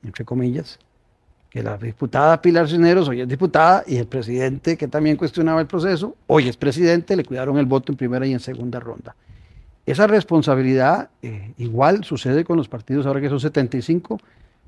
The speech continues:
es muy posible que no la mayoría tengan la capacidad de cuidar las urnas o que no se preocupen porque el tribunal le corresponde hacerlo. Eh, ¿le da más credibilidad o le quita credibilidad a, a ese voto cuando los partidos,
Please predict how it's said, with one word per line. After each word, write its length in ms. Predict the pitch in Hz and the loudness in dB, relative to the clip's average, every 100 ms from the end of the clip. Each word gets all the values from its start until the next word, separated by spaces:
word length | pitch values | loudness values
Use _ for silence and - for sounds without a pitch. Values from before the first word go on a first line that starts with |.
| - | -20
es 140 | - 131 | -8 -2
muy 100 | 127 | 0
posible 400 | 143 135 127 135 | 0 0 0 -2
que 120 | 120 | -2
no 80 | 123 | 0
la 80 | 131 | 0
mayoría 440 | 120 117 117 123 | 0 0 0 -2
tengan 240 | 123 123 | -2 -2
la 100 | 123 | -4
capacidad 520 | 120 117 120 127 120 127 | -4 -6 -8 -4 -2 -2
de 80 | |
cuidar 240 | 123 123 123 | -2 -4 -2
las 140 | 147 | -2
urnas 200 | 147 156 - | -2 -2 0
o 160 | 147 | 0
que 140 | 120 127 | 2 0
no 120 | 135 | 2
se 120 | 139 | 0
preocupen 480 | 143 120 - 123 160 | -2 -4 -6 -4 -4
porque 160 | 135 127 | -4 -10
el 80 | |
tribunal 340 | 107 117 113 123 | -8 -6 -4 -4
le 80 | 127 | -4
corresponde 560 | 123 123 - 135 131 | -8 -12 -12 -12 -10
hacerlo. 420 | 123 127 - - - _ _ - _ _ _ _ _ _ _ _ _ _ | -12 -14 -16 -18 -20 _ _ -20 _ _ _ _ _ _ _ _ _ _
Eh, 500 | 151 131 123 123 143 - | -4 -2 0 0 -2 -2
¿le 200 | 147 147 | 2 4
da 160 | 160 | 6
más 160 | 226 - | 4 2
credibilidad 540 | 220 202 175 165 202 | 4 6 8 8 8
o 20 | |
le 100 | 214 | 6
quita 220 | 165 190 185 | 2 -2 0
credibilidad 760 | 170 151 143 139 143 170 196 _ _ _ _ _ - | 2 4 4 4 4 4 0 _ _ _ _ _ -4
a, 340 | 131 127 131 | 0 0 0
a 60 | 135 | 0
ese 220 | 143 175 | 0 2
voto 320 | 175 160 180 | 2 2 -2
cuando 320 | 175 131 120 | 0 0 0
los 160 | 120 117 | 0 -2
partidos, 760 | 131 120 - 180 190 185 - | -8 -4 0 0 0 -4 -12